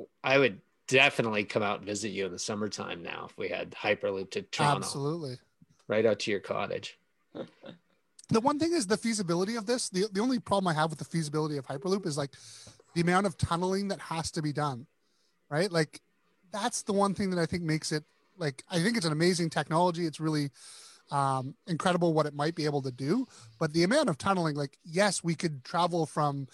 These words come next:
Speaker 2: Calgary to Toronto in a matter of hours. 'Cause I think it goes, like, seven hundred miles per hour or something like that, six hundred thirty-six miles per hour. But, like, ha-, that's gonna take forever to be <laughs> able to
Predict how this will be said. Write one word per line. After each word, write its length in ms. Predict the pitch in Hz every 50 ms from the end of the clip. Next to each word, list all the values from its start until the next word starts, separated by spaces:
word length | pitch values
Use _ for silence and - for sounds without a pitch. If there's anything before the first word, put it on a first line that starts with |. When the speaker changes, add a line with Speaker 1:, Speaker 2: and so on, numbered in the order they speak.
| - - - - _ -
Speaker 2:
Calgary 520 | - 180 185 190 180 170 170 160 156 147 139 -
to 380 | - - 170 156 151 151 147 143
Toronto 720 | - - 175 165 160 180 190 175 156 147 143 139 143 - - -
in 500 | 156 147 143 143 139 139 143 147 147 170 -
a 60 | 156
matter 280 | 156 160 160 170 160 151 147
of 60 | 139
hours. 360 | 151 170 175 165 147 139 -
'Cause 100 | - 151
I 40 | 147
think 100 | 185 180
it 40 | 165
goes, 160 | 151 160 139
like, 180 | 151 135 - - - - - - - -
seven 360 | - - - 190 165 156 165 151
hundred 420 | 151 165 160 151 156 156 143 135 170 180
miles 320 | 160 151 151 147 151 151
per 160 | - - 165 147
hour 240 | 131 139 151 156
or 80 | 151 143
something 240 | - 156 143 143 139
like 20 |
that, 140 | 139 143 -
six 220 | - - 160 -
hundred 200 | 170 151 151 143 135
thirty-six 340 | 147 143 143 135 - 143 -
miles 240 | 156 147 143 143 -
per 120 | - 147
hour. 200 | 143 147 135 135 - - - - - - - - - _ -
But, 160 | 214 202 196
like, 180 | 202 185 175 175 _ _ _ _ _ _ _ _ _ _ _ _ _ _
ha-, 260 | _ - - - 175 -
that's 260 | 190 175 185 185 -
gonna 200 | - 220 214 202 175 - _ _ _ _
take 200 | - 190 185 170
forever 480 | - - 175 165 147 165 190 202 208 180
to 80 | 156 143
be 140 | 139 156
<laughs> 20 | 165
able 180 | - - - 202
to 120 | 180 160